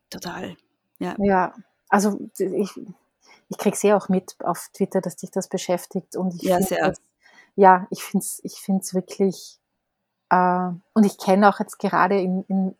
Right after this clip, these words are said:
Speaker 2: in meinem Alter so, also ich bin jetzt über vierzig, ich bin jetzt bald dreiundvierzig,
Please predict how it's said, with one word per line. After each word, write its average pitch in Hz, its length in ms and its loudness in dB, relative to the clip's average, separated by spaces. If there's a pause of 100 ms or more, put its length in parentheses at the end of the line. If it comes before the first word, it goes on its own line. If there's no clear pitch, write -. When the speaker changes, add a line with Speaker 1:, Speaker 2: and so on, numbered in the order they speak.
Speaker 2:
in 190 220 -4
meinem 196 380 2
Alter 196 520 2
so, 190 320 -2
also 196 200 -8
ich 185 140 -8
bin 190 120 -2
jetzt - 340 -8
über 190 180 -6
vierzig, 214 520 0
ich - 40 -20
bin 190 120 -2
jetzt - 280 -8
bald - 380 -6 (1300)
dreiundvierzig, - 1040 4